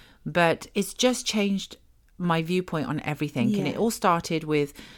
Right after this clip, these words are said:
Speaker 1: you know, learning to look at my body and what my body enables me to do
Speaker 2: Mm.
Speaker 1: uh, differently
Speaker 2: Yeah.
Speaker 1: now, a hundred pounds lighter, and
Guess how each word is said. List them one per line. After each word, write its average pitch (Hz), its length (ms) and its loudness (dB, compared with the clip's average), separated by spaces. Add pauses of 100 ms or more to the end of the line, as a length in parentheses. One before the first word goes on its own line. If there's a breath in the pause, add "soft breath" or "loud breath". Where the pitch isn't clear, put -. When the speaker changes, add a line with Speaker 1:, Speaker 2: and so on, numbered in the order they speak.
(160 loud breath)
Speaker 1:
you 165 120 -2
know, 143 300 0
learning 165 440 2
to 147 560 -2 (220)
look 185 320 0
at 190 100 -2
my 156 180 0
body 147 580 0 (320)
and 143 100 -2
what 151 140 -2
my 151 120 0
body 143 320 -2
enables 139 440 -4
me 139 100 0
to 135 120 -8
do 127 280 0
Speaker 2:
Mm. 190 300 -4 (440 loud breath)
Speaker 1:
uh, - 60 -8
differently 117 640 -2
Speaker 2:
Yeah. 214 160 0
Speaker 1:
now, 131 460 0
a 131 40 -10
hundred 131 320 -4
pounds 127 360 -2
lighter, 123 480 -4 (580)
and 143 640 2